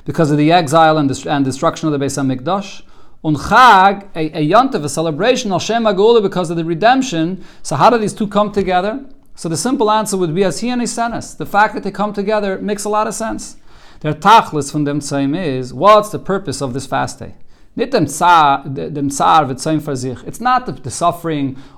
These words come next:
or the fasting just as a m-, end, end for itself. Was al chas v'shalom bleiben beim tzayim, that you should remain with the tragedy and with the mourning and the fasting alone.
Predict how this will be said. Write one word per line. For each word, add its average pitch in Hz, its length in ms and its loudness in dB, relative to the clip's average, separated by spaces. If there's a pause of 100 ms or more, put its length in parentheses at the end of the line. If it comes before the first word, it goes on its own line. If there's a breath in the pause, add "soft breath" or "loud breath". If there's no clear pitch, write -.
or 143 180 0
the 123 80 -4
fasting 147 800 0
just - 400 -6
as 123 200 -6
a 135 40 -2
m-, 151 100 -2 (200)
end, 165 320 -2
end 180 160 -2
for 151 180 -2
itself. 127 500 -8 (160)
Was 139 140 -6
al 147 60 0
chas 139 200 -4
v'shalom 147 400 0
bleiben 151 360 2
beim 131 160 -2
tzayim, 156 400 -4
that 135 100 -6
you 135 100 -6
should 135 220 -6
remain 160 540 -2
with 143 200 -6
the 135 100 -8
tragedy 156 580 0
and 135 80 -2
with 127 140 -6
the 135 60 -6
mourning 160 420 0
and 131 80 -2
the 127 40 -8
fasting 123 460 -4
alone. 117 360 -4